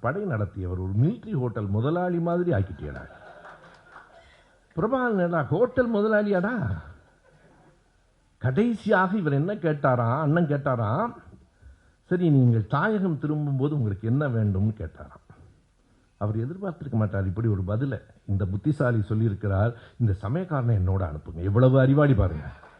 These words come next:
இந்த மண்ணின் உணர்வு வேண்டும் என்று சொல்லவில்லை, இங்கே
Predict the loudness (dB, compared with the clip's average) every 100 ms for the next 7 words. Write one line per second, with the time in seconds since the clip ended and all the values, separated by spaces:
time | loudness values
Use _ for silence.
0 | _ _ -18 -16 -18 _ _ _ _ _
1 | 4 8 8 8 8 6 6 6 4 6
2 | 8 6 4 4 2 2 2 2 2 0
3 | -2 -4 -8 -18 -20 _ _ _ _ _
4 | _ _ _ 4 4 4